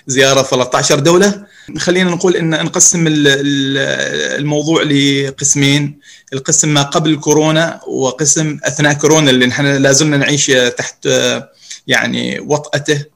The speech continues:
يعني ما قبل كورونا، جائحة كورونا كانت لي رحلة بدا-، نهاية شهر، آه، يناير ومع-، وبداية شهر فبراير إلى هولندا والإسبانيا والبرتغال.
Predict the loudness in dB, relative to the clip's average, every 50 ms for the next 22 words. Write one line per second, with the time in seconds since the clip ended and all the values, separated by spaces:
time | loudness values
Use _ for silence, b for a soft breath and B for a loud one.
0 | _ 0 2 2 4 4 2 2 2 2 0 0 0 0 0 2 2 4 4 2
1 | 2 2 2 2 2 0 0 -4 -4 -2 -2 -2 0 0 0 0 -2 -4 -6 -12
2 | -20 -20 _ _ _ _ _ _ _ _ _ _ _ B B B B B 2 2
3 | 2 2 2 2 2 2 2 0 0 0 0 2 2 2 2 4 4 4 6 4
4 | 4 4 4 4 2 0 0 0 0 -2 0 0 0 -2 -2 -4 -2 0 0 2
5 | 2 2 2 2 2 2 2 2 0 0 0 -2 -2 -2 -4 -4 -4 -4 -2 -2
6 | -2 0 0 0 0 0 0 0 -2 -2 -2 -2 -2 -4 -4 -4 -2 0 0 2
7 | 2 0 0 0 -2 0 0 0 -2 -2 -6 -10 B B B B B B B -6
8 | -2 -2 0 0 0 0 0 -2 -2 -4 -6 -6 -6 -4 -4 -4 -2 -2 -2 0
9 | 0 0 0 0 0 -2 -2 -4 -4 -6 -8 -8 -10 -10 -10 -10 -12 -12 -8 -6
10 | -6 -4 -4 -4 -4 -6 -4 -4 -2 -2 0 0 0 0 0 0 -2 -2 -2 -2
11 | -2 -2 -2 -4 -6 -4 -6 -4 -4 -4 -6 -8